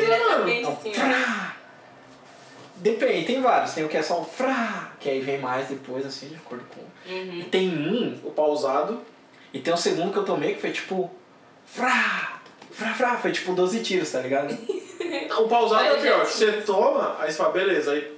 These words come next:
Speaker 2: toma de novo.
Speaker 1: Aí você fala, "Não, não vai sair mais."
Speaker 2: Aí vem.
Speaker 1: <laughs> E vem. E esse era um outro lance que eu achava que era mito do sexo, só acon-, só acontecia com, em filme pornô.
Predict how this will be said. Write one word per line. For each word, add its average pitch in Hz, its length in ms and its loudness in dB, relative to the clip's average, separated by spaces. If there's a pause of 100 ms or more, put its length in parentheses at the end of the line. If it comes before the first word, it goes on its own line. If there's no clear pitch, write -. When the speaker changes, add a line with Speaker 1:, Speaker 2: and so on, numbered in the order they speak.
(120)
Speaker 2:
toma 170 280 2
de 175 100 -2
novo. 277 520 2 (540)
Speaker 1:
Aí - 120 -6
você 196 80 -6
fala, 175 260 -2
"Não, 170 160 -4
não 175 60 -6
vai 190 160 -2
sair 180 160 -2
mais." 156 240 -4
Speaker 2:
Aí 170 80 2
vem. 151 380 2
Speaker 1:
<laughs> - 80 0
E 285 460 0
vem. 311 880 -2 (520)
E 185 120 0
esse 185 140 2
era 208 180 2
um 202 60 -2
outro 208 280 -2
lance 208 320 -2
que - 120 -8
eu 208 60 2
achava 196 340 -4
que 208 120 -8
era 190 180 -2
mito 185 280 -6
do 202 100 -6
sexo, 175 540 -8
só 180 80 -6
acon-, 180 260 -10
só - 400 -10
acontecia 170 520 -10
com, 165 320 -10 (300)
em 175 80 -10
filme 180 240 -10
pornô. 196 520 -6